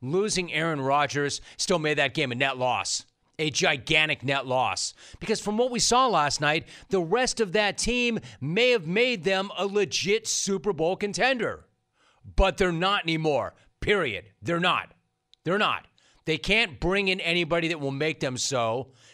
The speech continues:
and they're not with the Kook Hunter, which is heartbreaking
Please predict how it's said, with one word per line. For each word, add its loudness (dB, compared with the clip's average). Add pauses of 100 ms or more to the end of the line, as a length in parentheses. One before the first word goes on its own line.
(120)
and -4
they're 0
not 2
with -4
the -12
Kook 0
Hunter, -4 (500)
which -2
is 0 (240)
heartbreaking 0